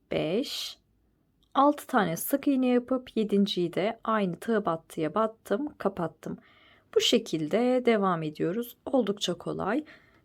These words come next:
Ee, ben böyle çimenimi hazırladım arkadaşlar. Şöyle göstereyim size bakın. Hazırladım. Bu ütülenmiş hali şöyle.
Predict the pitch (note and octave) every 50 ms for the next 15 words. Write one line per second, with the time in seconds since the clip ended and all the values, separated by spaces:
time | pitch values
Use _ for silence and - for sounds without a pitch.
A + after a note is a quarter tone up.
0 | _ - G3+ G3 F#3 F3+ F#3 F#3 F#3 F#3+ F#3+ - - D4 C#4+ C4+ B3+ B3+ A#3 G#3+
1 | G#3 A#3+ C4+ D4+ D4 - _ _ _ _ _ _ _ _ _ _ _ _ _ -
2 | - - - C4+ A#3+ G3+ F#3 F3 F3+ F3 A3 A#3+ - - G3+ F#3 F3 E3 E3 E3
3 | D#3+ D#3 D3+ D#3 - E3 D#3+ D#3 D#3 - - E3 E3 - - F#3 F3 E3 E3+ E3+
4 | F3 - - - F3 E3 E3 D#3+ E3 - - - - - C#3 C#3 C#3+ - F3 F#3+
5 | B3 B3 - - _ _ _ _ _ _ _ _ - C4+ A#3 F3+ E3+ F3 E3 D3+
6 | D3 D3+ D3 - F3+ G#3 B3+ C4 _ _ _ _ _ _ - A#3 - - C4 B3+
7 | - A#3+ A3 G#3 G3 F#3 F3+ F3+ - - F#3 E3 D3+ D3 D3 D3 - F#3+ C4 C4
8 | - - - G3 F3 D#3+ D3 D3 D#3 D#3 G#3 B3